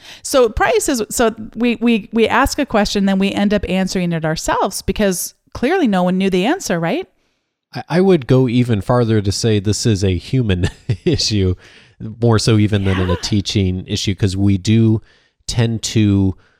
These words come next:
Speaker 2: a lot of times ask questions we already think we know the answer to or, or position it to what we wanna hear as people.
Speaker 1: Mm-hmm.
Speaker 2: And we don't,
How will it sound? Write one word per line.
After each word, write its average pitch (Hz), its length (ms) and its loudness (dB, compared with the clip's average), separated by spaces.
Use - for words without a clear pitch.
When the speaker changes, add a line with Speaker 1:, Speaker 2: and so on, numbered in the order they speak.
Speaker 2:
a 110 80 -2
lot 98 220 0
of 98 100 -2
times 95 380 -2
ask 104 280 -2
questions 101 560 -2
we 92 480 -2
already 92 640 0
think - 340 -6
we 101 80 0
know 92 140 2
the 85 140 -2
answer 87 200 -2
to 101 260 0
or, 90 440 0
or 87 240 -2
position 104 540 0
it 98 360 -2
to 92 240 -2
what 90 200 -2
we 95 120 0
wanna 92 180 0
hear 92 360 0
as - 140 -4
people. 180 460 -4
Speaker 1:
Mm-hmm. 196 340 -2
Speaker 2:
And 107 840 0
we 120 280 0
don't, 143 720 -2